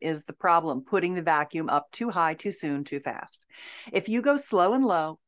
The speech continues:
I always say, it's like making a stew. If you boil the meat, it tastes stringy and hard.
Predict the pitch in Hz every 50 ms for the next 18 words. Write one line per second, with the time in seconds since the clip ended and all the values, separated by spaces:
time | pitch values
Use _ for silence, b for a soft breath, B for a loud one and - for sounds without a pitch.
0 | _ - 226 233 269 302 285 - 349 311 254 202 180 - - _ _ _ - -
1 | - - - - _ _ _ 214 - - 240 214 214 233 254 254 277 185 165 -
2 | - - - 247 220 - - - - _ _ _ - - 202 - 254 294 269 -
3 | - 214 226 247 262 233 175 175 180 202 233 220 180 143 143 - _ _ _ _
4 | _ _ _ _ 214 208 - 269 269 254 - - - _ _ - - - - 208
5 | 208 208 196 190 196 202 202 269 285 226 - -